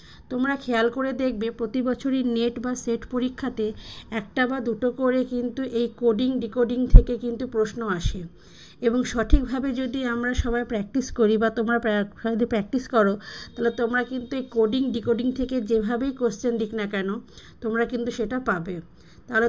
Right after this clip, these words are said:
তোমাদের একটা বা দুটো কোশ্চেনের যে নাম্বার থাকবে ওটা তোমরা কিন্তু সিকিউর থাকবে যে হ্যাঁ, এই নাম্বারটা আমাদের,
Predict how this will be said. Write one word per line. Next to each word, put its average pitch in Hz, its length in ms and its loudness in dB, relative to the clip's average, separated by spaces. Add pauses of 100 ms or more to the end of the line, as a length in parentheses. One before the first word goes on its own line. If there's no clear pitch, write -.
তোমাদের 233 320 0 (200)
একটা 254 280 -6
বা 262 80 -2 (100)
দুটো 220 200 0 (100)
কোশ্চেনের 240 440 0
যে 247 60 2 (120)
নাম্বার 220 260 -2 (100)
থাকবে 202 280 6 (480)
ওটা 220 240 -2
তোমরা 233 280 -2
কিন্তু 240 200 -6 (100)
সিকিউর 233 380 0
থাকবে 196 260 -4
যে 214 120 2
হ্যাঁ, 208 180 -2
এই 208 100 -2
নাম্বারটা 202 440 -2
আমাদের, 214 300 -4